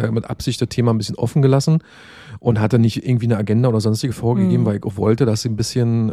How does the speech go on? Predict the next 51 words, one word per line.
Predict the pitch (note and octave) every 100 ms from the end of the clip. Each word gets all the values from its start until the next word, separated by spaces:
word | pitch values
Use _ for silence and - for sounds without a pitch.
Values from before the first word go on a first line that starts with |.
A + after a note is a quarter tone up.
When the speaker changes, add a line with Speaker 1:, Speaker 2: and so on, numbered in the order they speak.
| -
Speaker 1:
ähm, | G#2+ G#2 G#2 G#2 G#2 -
unvorbereitet | C3+ - A#2 G#2+ G#2+ -
reinkommen, | G2 A2 - F#2+ F#2
weil | F#2 G2
ich | G2+
genau | - G#2+ G2+ A#2
diese | A#2 A2 G2+
Reaktion | G#2+ - B2 A#2
haben | G2+
wollte, | F#2+ G2
auch | G#2
diese | G#2+ G#2+
offenen | A2+ - A2
und |
ehrlichen, | - G#2+ B2 G#2 - - - -
dass | G#2+ G#2
sie |
sich | G#2+ G#2+
nicht | B2
im | -
Vorfeld | - A2+ - A2+ A2
die, | A2 G#2 A2
ähm, | G#2 G2+ G2+ G#2
Worte | G#2+ B2+
und | A2+
Sätze | A2 -
zusammenpacken | A#2 G#2+ G2+ C3+ - - G2
können, | G#2 G2+
sondern | F#2+ G2
dass | G2
sie | - G#2+
wirklich | A2+ B2 -
an | A#2 C3
dem | A#2+ A2+
Tag | A2 A#2+ C#3+ - - -
aus | G#2+ B2+
dem | C3
Bauch | G#2 A#2+
heraus | A#2+ G#2+ A2+ -
einfach | A2 A#2+
mal | A2 G2
sprechen, | - G#2+ B2+ A2+ G#2+ - A#2 A#2+ A#2
wie |
fühlen | B2 B2+ C#3
sie | D3
sich | A2 -
einfach | G2+ - -
und | G2+ F#2+
mit | G#2 G2+
welchen | G2 -
Gedanken | G#2 G2 A2+ C3+